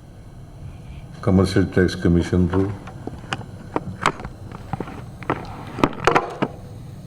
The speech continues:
ಆಮೇಲೆ ಪೊನ್ನಣ್ಣನವರು, ಲೀಗಲ್ ಅಡ್ವೈಸರ್, ನಜೀರ್ ಅಹಮದ್,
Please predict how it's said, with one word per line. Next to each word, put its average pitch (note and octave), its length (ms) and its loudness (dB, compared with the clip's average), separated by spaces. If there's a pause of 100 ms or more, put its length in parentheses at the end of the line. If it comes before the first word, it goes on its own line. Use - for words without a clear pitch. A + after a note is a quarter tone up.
(440)
ಆಮೇಲೆ F2 400 8 (460)
ಪೊನ್ನಣ್ಣನವರು, F2+ 760 8 (2750)
ಲೀಗಲ್ F2+ 280 8
ಅಡ್ವೈಸರ್, E2+ 560 6 (3000)
ನಜೀರ್ F2 380 8
ಅಹಮದ್, E2 400 6